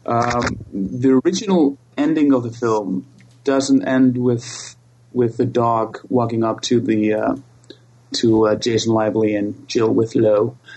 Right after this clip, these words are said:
and, uh, killing them. But, um, what happens is that they cut away from the house and we see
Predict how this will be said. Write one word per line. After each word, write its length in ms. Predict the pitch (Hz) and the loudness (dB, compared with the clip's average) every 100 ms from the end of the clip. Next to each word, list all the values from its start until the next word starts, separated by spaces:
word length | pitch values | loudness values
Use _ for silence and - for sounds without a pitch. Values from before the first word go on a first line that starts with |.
| - _ - | -20 _ -8
and, 340 | - 110 101 | 0 2 2
uh, 240 | 95 64 64 - - | 2 0 -2 -4 -6
killing 320 | 139 139 113 | 0 2 2
them. 340 | 110 113 120 - | 0 -4 -6 -2
But, 380 | 120 117 - 131 | -2 -2 -2 0
um, 500 | 123 120 117 123 - _ _ _ _ - - | 2 0 0 -2 -4 _ _ _ _ -20 -4
what 160 | 120 | -4
happens 340 | 117 143 139 120 | -2 -4 0 0
is 20 | |
that 120 | 127 120 | 0 -2
they 100 | 120 | -4
cut 240 | - 147 | -2 0
away 220 | 143 131 131 | 2 2 0
from 160 | 127 | 0
the 100 | 120 | 0
house 460 | 117 131 120 - - | 0 -2 -2 -4 -8
and 220 | 117 113 | -6 -4
we 80 | 117 | -4
see 580 | - - 143 135 123 | -4 -2 2 2 0